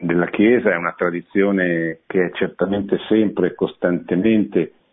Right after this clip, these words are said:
il punto di riferimento dei cristiani, ma è una tradizione vivente, cioè non è una tradizione da tenere come una coperta da tenere in naftalina, farà questo esempio, cioè una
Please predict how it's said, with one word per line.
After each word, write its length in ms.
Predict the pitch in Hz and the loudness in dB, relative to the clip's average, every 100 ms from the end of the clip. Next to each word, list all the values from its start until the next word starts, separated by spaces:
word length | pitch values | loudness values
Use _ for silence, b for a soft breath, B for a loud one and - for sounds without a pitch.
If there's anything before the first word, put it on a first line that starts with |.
| _ _ _ _ _ | _ _ _ _ _
il 200 | - _ | -20 _
punto 320 | - 92 95 | -4 -2 -2
di 140 | 82 | -2
riferimento 720 | 87 85 - 85 85 98 98 | -4 -2 0 0 2 0 0
dei 180 | 92 95 | 2 0
cristiani, 840 | - 123 123 - 104 98 107 135 135 _ _ _ _ _ _ | 0 -4 -2 2 2 4 4 4 2 _ _ _ _ _ _
ma 100 | 95 | 0
è 20 | |
una 160 | 104 107 | 0 2
tradizione 560 | 98 92 92 - 113 | 0 0 0 0 2
vivente, 640 | 92 92 113 127 90 - 87 | 2 2 2 2 0 -6 -8
cioè 160 | - | -6
non 180 | 82 80 | -4 0
è 60 | 104 | 2
una 180 | 104 90 | 2 2
tradizione 760 | 95 90 90 - 92 92 87 - _ _ _ _ _ _ _ | 0 0 -2 0 0 0 -2 -8 _ _ _ _ _ _ _
da 160 | - 92 | -4 -2
tenere 840 | - 90 90 90 87 85 85 80 - _ _ _ _ _ | 0 0 2 2 2 2 0 -4 -10 _ _ _ _ _
come 220 | - 87 | -6 -2
una 140 | 90 87 | 0 0
coperta 540 | - 82 92 87 - | -4 -2 0 0 -2
da 120 | 87 | -4
tenere 380 | 71 90 82 82 | -2 -4 -2 -2
in 80 | 82 | -2
naftalina, 680 | 80 - - 78 90 87 71 | -4 -8 -6 -4 -2 -2 -4
farà 180 | - 80 | -4 -4
questo 380 | 80 78 - 80 | -4 -6 -6 -6
esempio, 720 | 78 80 78 85 80 73 - | -4 -6 -4 -4 -4 -8 -12
cioè 160 | 76 82 | -8 -6
una 180 | 76 | -6